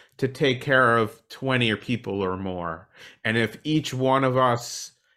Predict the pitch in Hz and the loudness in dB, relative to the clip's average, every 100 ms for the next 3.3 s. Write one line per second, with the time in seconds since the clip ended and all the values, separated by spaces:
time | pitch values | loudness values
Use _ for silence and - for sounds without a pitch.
0 | - 117 135 135 135 135 113 127 123 127 | -8 0 4 4 2 0 -4 0 2 4
1 | 135 123 104 - - - _ _ 127 131 | 4 2 0 -4 -20 -20 _ _ 2 4
2 | 127 139 139 135 156 160 - 165 165 156 | 4 2 2 0 0 -2 -6 -6 -2 -2
3 | 151 135 | -2 -6